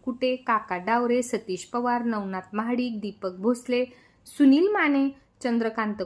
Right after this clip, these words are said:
कोठावळे, रवींद्र बेंद्रे, संदीप शिंदे, पांडुरंग देशमुख, रणजित पवार, हनुमंत दिघे, सचिन देशमुख, रमेश चोपडे, प्रवीण जाधव,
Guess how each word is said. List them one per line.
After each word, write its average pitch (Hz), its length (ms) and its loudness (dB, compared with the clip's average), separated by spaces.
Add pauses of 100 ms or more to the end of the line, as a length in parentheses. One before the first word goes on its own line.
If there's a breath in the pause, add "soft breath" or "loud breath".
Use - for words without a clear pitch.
कोठावळे, 240 520 0
रवींद्र 190 440 -2
बेंद्रे, 233 420 0
संदीप 196 440 -2
शिंदे, 240 400 0
पांडुरंग 190 640 -2
देशमुख, 233 460 0 (440 soft breath)
रणजित 196 400 0 (100)
पवार, 247 300 2
हनुमंत 202 560 -2
दिघे, 240 400 4
सचिन 208 460 -6
देशमुख, 233 400 -2 (400 soft breath)
रमेश 233 480 2
चोपडे, 285 360 0
प्रवीण 226 420 0
जाधव, 254 420 2